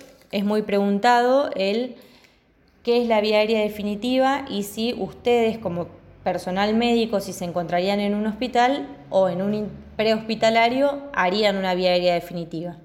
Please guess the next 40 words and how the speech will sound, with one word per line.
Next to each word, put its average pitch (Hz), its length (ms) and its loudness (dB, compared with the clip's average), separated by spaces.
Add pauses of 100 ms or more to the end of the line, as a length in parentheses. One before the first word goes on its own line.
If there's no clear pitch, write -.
(800)
Generalmente 269 640 2
la 240 100 4
respuesta 226 400 -2
es 202 120 -2
no, 208 240 -2 (240)
no 208 100 -4
es 220 100 -4
lo 233 120 0
que - 100 -8
se, - 140 -12
habitualmente 196 640 -2
se 202 100 -2
hace 202 160 -2
en 196 80 -2
la 180 120 0
práctica. 180 600 -2 (760)
Pero 240 140 6
es 262 100 4
lo 294 160 2
que 190 360 -4
generalmente, 226 960 0 (720)
eh, 180 580 -6 (280)
ellos 220 340 0
apuntan 180 680 -2 (220)
a 196 120 -4
enseñarnos. 175 840 -2 (100)
¿Por 226 200 0
qué? 190 160 2
Porque 170 380 -4
el, 160 340 -2
la 175 160 2
vía 220 160 4
aérea 240 220 2
definitiva, 233 540 -2
como 190 160 -2
ustedes 196 280 -4
bien 202 220 -4
saben, 247 460 2
puede 190 240 0
ser 175 260 -2